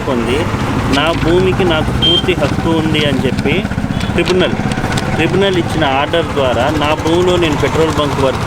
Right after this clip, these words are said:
చేసుకుంటూ ఉన్నాను. గత నెల రోజులుగా స్థానిక ఎటపాక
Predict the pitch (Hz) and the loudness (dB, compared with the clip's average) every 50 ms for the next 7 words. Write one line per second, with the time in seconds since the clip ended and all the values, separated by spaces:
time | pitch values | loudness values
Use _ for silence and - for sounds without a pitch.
0 | - 143 131 123 - - 139 139 135 123 143 135 123 120 120 117 107 98 98 - | 0 0 0 0 0 0 0 0 2 2 2 2 2 2 2 2 0 0 0 0
1 | - - - - - - - - - 139 139 - 170 160 156 156 156 165 160 160 | 0 0 -2 0 0 0 0 0 2 0 2 2 2 2 2 2 2 2 2 2
2 | 165 165 - 175 175 170 170 165 - 165 165 170 180 190 175 - - - - - | 2 2 2 0 2 2 0 0 2 2 2 2 2 0 0 -2 -4 -6 -6 -6
3 | - - - - - 147 143 151 156 165 156 156 165 143 139 - 147 - 156 156 | -6 -6 -4 -2 -2 0 0 2 2 0 0 2 2 0 0 -2 -2 -2 0 0
4 | 151 143 - | 0 0 0